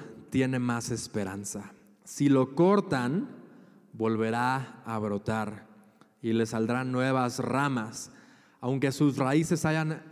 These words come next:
envejecido en la tierra y su tocón esté podrido, al sentir el agua renacerá y echará nuevos brotes como un árbol recién plantado".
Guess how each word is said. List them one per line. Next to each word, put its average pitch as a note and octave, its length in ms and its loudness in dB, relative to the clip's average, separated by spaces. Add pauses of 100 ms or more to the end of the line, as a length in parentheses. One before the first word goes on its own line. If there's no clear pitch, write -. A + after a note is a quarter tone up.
envejecido C3 760 0
en E3+ 80 2
la E3 120 0
tierra D3 520 2 (720)
y C#3 80 -6
su C3+ 160 -2
tocón D3+ 560 2
esté C3 360 0
podrido, D3 640 2 (460)
al C3+ 320 4
sentir F#3 920 4
el A#2 320 2
agua C3+ 800 2 (400)
renacerá A2+ 1300 0
y B2+ 140 2
echará B2 420 0
nuevos C#3+ 680 2
brotes B2 800 0 (240)
como A#2 260 -2
un B2 200 2
árbol B2 680 2
recién A2+ 920 -4 (280)
plantado". G2+ 760 -6